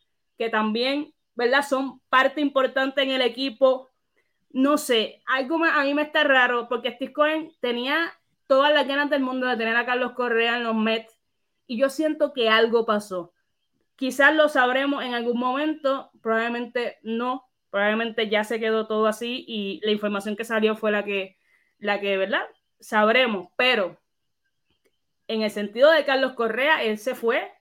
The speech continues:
mucha gente se sorprendió, pero cuando luego salieron las condiciones de ambos contratos, o sea,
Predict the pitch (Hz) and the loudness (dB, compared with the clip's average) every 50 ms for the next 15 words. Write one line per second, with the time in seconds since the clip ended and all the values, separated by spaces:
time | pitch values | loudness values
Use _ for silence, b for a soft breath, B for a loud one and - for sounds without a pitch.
0 | _ - 214 220 220 277 277 269 277 311 302 262 277 233 214 220 208 196 196 202 | _ -8 -6 -4 -2 0 0 0 0 0 -2 -2 -2 -2 -2 -2 -4 -2 0 0
1 | 226 214 170 156 - _ _ _ _ _ _ _ _ _ _ _ - - 226 226 | 0 0 -2 -4 -8 _ _ _ _ _ _ _ _ _ _ _ -4 0 2 2
2 | 220 220 233 233 226 233 233 233 233 233 233 240 254 285 330 320 330 320 294 262 | 2 2 2 0 0 0 0 0 2 2 4 4 4 4 4 4 2 2 2 4
3 | 254 254 262 269 277 285 285 - - 254 233 220 - 240 233 233 214 220 220 - | 4 4 4 4 2 0 -2 -4 -4 -4 -4 -2 -2 -4 -2 -2 -2 -4 -4 -4
4 | 240 247 262 277 277 226 240 233 226 226 240 247 277 262 254 - 254 247 233 226 | -4 -4 -4 -4 -2 -2 0 2 2 2 2 2 0 0 0 -2 -8 -8 -6 -2
5 | 254 254 247 220 214 185 185 - _ _ _ _ _ _ _ _ _ _ _ _ | 2 4 4 4 2 0 -8 -10 _ _ _ _ _ _ _ _ _ _ _ _
6 | _ _ _ - - 233 | _ _ _ -6 -2 -2